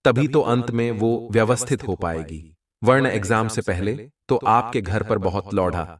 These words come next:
इसलिए हमारा अनुभव आपसे यही कहने का कहता है कि चीजों को व्यवस्थित करके चलिए, समय के साथ लेकर के चलिए, और बाहरी व्यक्ति और दोस्तों की सलाह की वजह से आप कुछ गलत निर्णय ले सकते हैं। इतना ध्यान रखिएगा, कई बार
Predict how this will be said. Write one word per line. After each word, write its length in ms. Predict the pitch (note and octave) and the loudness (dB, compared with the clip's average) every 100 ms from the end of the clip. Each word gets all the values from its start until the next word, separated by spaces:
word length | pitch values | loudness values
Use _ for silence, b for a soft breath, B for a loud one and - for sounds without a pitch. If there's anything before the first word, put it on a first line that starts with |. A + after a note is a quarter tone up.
| _ | _
इसलिए 320 | C#3+ C#3 C#3 C3+ | -2 0 -2 0
हमारा 360 | A2+ G#2+ A2 | 0 0 0
अनुभव 480 | A2 G#2 F#2+ G#2 A2 | 0 -2 -2 -2 -2
आपसे 340 | G#2+ G#2 - | 0 -2 0
यही 260 | G#2 G2 C3 | -2 0 -2
कहने 300 | B2+ G2+ G#2 | -2 -2 -2
का 120 | G2 | -4
कहता 400 | F2+ E2 F#2 A2 | -4 -6 -2 -2
है 320 | F2 F#2 F2+ A2 _ _ - | -2 -6 -10 -18 _ _ -10
कि 80 | |
चीजों 380 | A2 B2+ B2 C3 | -4 -2 2 0
को 160 | C3 B2 | 0 2
व्यवस्थित 500 | G#2+ G#2 G2+ - - | 2 2 -2 -6 -2
करके 360 | G#2 G#2 G2+ | -2 -2 -4
चलिए, 520 | F#2 F#2+ F2+ F2+ F2+ G#2 | -2 -2 -2 -4 -6 -12
समय 340 | - A2+ G#2+ | -4 0 0
के 120 | G#2+ F#2+ | -2 -4
साथ 420 | - G#2 G#2 G#2 | 0 0 0 -4
लेकर 260 | F#2 F#2+ | -4 -4
के 120 | F2 F2+ | -6 -6
चलिए, 480 | F2 D#2+ D2 C#2+ _ _ _ | -6 -6 -10 -14 _ _ _
और 120 | G#2+ G2+ | -2 4
बाहरी 380 | G#2 G2 A2+ | 4 4 0
व्यक्ति 400 | G2 F#2+ G2 A2+ | 0 -2 -2 -2
और 200 | A2 G2+ | 0 -2
दोस्तों 440 | G2 G#2 G2+ G2+ G#2+ | 2 0 0 -2 -4
की 120 | G2+ | -4
सलाह 400 | - F#2 F#2 F#2+ | -4 0 0 -2
की 120 | G2+ | -4
वजह 360 | F2+ F2+ G2 F#2+ | -2 -2 0 -2
से 360 | F#2+ F#2 F#2 G2+ _ | -2 -6 -6 -18 _
आप 240 | G#2 G#2+ G#2+ | 4 4 0
कुछ 180 | A2 F#2 | -4 2
गलत 300 | G2+ G2 G2+ | 2 2 0
निर्णय 280 | F#2 F#2+ | 0 0
ले 140 | F#2 E2+ | 0 -2
सकते 300 | E2+ - E2 | -6 -10 -12
हैं। 240 | E2+ E2+ _ _ | -12 -16 _ _
इतना 280 | - C3+ B2+ | 0 2 2
ध्यान 280 | G#2 G#2 G2+ | 2 0 0
रखिएगा, 420 | F2+ - F2 E2+ | -2 -2 -2 -4
कई 200 | - F2 | -4 -6
बार 360 | E2 D#2 D#2 | -4 -8 -10